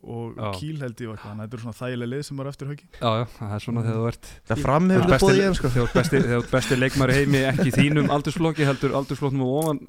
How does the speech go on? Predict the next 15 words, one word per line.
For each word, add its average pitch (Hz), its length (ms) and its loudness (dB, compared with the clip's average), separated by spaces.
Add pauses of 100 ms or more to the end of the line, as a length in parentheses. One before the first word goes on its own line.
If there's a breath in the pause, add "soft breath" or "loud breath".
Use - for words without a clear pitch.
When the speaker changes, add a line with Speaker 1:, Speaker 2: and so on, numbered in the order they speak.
Speaker 2:
fyrir 127 220 -2
ofan 147 260 0
líka, 170 240 -2
þá, 127 100 -2 (840 soft breath)
þá - 20 -18
er 104 120 -6
svona 120 160 0
allar 120 160 0
líkur 180 260 -2
að 196 60 -2
því 190 100 -2
að 180 100 -4
þú - 580 -14
fáir 175 280 -2
ágætis 175 340 -4